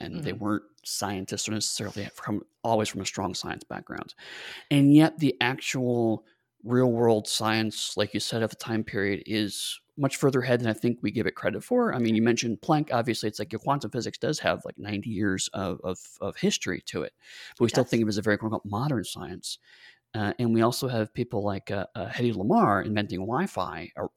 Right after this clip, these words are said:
Speaker 1: you know,
Speaker 3: Yep.
Speaker 1: not much further ahead of this time period.
Speaker 3: Nope.
Speaker 1: Um, so there is a lot of,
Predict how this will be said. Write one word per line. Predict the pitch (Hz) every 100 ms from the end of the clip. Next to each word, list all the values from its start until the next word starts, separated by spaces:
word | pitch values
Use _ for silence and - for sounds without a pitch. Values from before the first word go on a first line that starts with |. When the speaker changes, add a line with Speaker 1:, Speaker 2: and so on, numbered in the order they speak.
| -
Speaker 1:
you |
know, | 92
Speaker 3:
Yep. |
Speaker 1:
not | 123
much | 110 -
further | - 113 95 85 - _ _
ahead | 104 196 160 185 139 -
of |
this | - -
time | - - -
period. | - 57 55
Speaker 3:
Nope. | 226 494 - _ _ _ _ _ -
Speaker 1:
Um, | 107 101 98
so | - - 123 113
there | 120 135 139
is | 151 165 180 139 -
a |
lot | 120 117 123 127
of, | 139 120